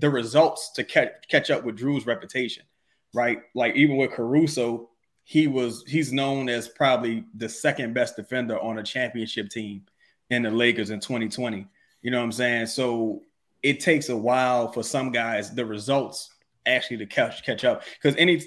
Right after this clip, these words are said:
with the Pelicans, anytime you're on a national, nationally televised game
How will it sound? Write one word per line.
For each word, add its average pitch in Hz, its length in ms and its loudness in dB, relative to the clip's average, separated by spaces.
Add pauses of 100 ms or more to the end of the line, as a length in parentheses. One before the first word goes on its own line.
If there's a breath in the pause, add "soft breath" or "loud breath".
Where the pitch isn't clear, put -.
with 143 160 0
the - 60 -8
Pelicans, 147 520 2
anytime 147 440 0
you're 143 120 0
on 120 60 -2
a 113 60 -2
national, 120 600 -2
nationally 127 400 -2
televised 117 560 -2
game 123 400 -2